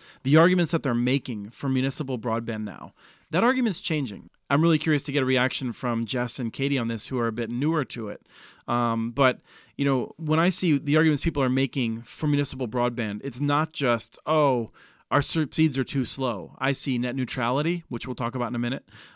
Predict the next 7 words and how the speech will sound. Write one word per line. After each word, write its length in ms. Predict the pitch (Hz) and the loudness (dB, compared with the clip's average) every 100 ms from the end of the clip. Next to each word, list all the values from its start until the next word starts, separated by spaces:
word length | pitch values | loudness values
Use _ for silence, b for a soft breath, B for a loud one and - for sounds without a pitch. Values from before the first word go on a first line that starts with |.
| - | -2
Um, 300 | 123 120 110 | 0 2 0
I 140 | 127 | 0
see, 420 | 127 - 131 127 | 0 0 2 2
you 140 | 123 135 | 0 0
know, 180 | 123 117 | 0 -2
concerns 640 | 139 131 - 123 123 - | -4 -4 -2 -2 -2 -4
about, 640 | 135 117 123 117 113 - | -8 -4 -2 -2 -4 -8